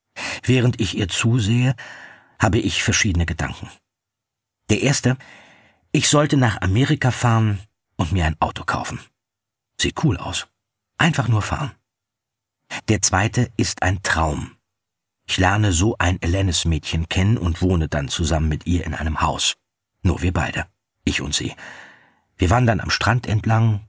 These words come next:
und drehen Steine um. Und nach einer Zeit, wenn es dann passt, machen wir Kinder. Der dritte,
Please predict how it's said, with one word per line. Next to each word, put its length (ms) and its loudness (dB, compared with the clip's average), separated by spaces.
und 160 -6
drehen 200 2
Steine 460 0
um. 240 0
Und 100 4
nach 120 6
einer 220 4
Zeit, 380 2
wenn 100 4
es 100 2
dann 160 2
passt, 320 0
machen 200 0
wir 100 0
Kinder. 360 -6
Der 160 4
dritte, 480 2